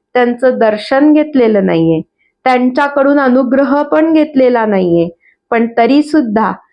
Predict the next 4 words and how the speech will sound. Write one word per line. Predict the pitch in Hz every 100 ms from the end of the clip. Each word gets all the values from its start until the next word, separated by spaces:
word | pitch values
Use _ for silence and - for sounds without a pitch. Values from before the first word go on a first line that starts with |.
| _ _
एकलव्याप्रमाणे | 226 240 233 254 240 220 208 185 233 262 269 277 277 277 285 285 311 - _ _ -
त्यांना | 247 233 226 226
आपलं | 220 - 254 254
मानून | 269 285 262 226 196 180